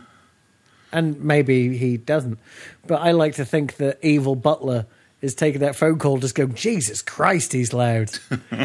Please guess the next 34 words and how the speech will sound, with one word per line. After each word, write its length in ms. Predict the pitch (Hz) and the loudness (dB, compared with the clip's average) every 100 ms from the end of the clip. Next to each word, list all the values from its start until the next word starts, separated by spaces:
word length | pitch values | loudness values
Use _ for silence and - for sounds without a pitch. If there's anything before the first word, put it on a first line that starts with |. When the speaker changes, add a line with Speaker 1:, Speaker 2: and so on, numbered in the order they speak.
| - - - - - | -6 -12 -14 -2 4
Speaker 2:
As 280 | 370 143 123 | 6 4 0
he, 560 | 107 415 143 113 95 92 - | 0 2 4 4 2 -2 -4
as 80 | 110 | -4
he 120 | 95 | -4
screams 680 | - - - 104 101 92 92 | -6 -10 -4 0 2 0 0
into 100 | 202 | 0
Speaker 1:
I'm 100 | 233 | 0
Speaker 2:
the 40 | 196 | 2
Speaker 1:
going 260 | 190 165 | 2 2
deaf 340 | 131 175 156 - | 0 0 2 0
out 160 | 151 | -2
of 100 | 147 | -2
politeness 640 | - 151 165 214 139 117 - | -4 0 0 0 -4 -6 -6
here. 200 | 127 143 - _ _ - _ _ _ _ | -8 -8 -10 _ _ -20 _ _ _ _
Speaker 2:
Oh. 440 | 110 107 101 98 - - _ _ _ _ _ - - - - - - | -12 -10 -10 -12 -16 -20 _ _ _ _ _ -20 -20 -20 -20 -14 -2
Um, 360 | 131 139 135 - - - _ _ _ _ _ _ _ _ _ - _ _ _ _ - - | 2 2 2 -2 -10 -20 _ _ _ _ _ _ _ _ _ -20 _ _ _ _ -18 -4
yeah, 360 | 131 127 - | 0 2 0
so 140 | 101 123 | -2 0
that, 300 | 156 151 - _ _ _ _ _ _ _ _ _ _ _ _ _ _ _ - | 2 0 -8 _ _ _ _ _ _ _ _ _ _ _ _ _ _ _ -12
so 160 | 117 | -8
we 60 | 104 | -6
cut 220 | 123 - | -4 -6
to 80 | - | -6
the, 160 | 101 104 | -6 -6
the 120 | 92 | -6
colonel 560 | - 104 107 98 95 85 | -4 -2 0 0 -2 -6
guy 240 | 82 98 | -4 -2
or 80 | 95 | -2
whatever. 320 | 92 92 85 - - - - | -2 -6 -10 -14 -20 -20 -12
He's 120 | - | -10
floating 360 | - 123 90 | -2 0 2
in 100 | 101 101 | 2 2
that 240 | 95 - | 0 -4
pool. 400 | - 113 98 90 | -2 -2 -2 -6